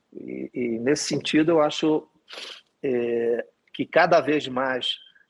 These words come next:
n-, nós, treinadores e comissões, temos que ser muito mais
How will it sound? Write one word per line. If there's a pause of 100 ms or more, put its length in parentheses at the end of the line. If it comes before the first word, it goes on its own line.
n-, (120)
nós,
treinadores
e
comissões,
temos
que
ser
muito
mais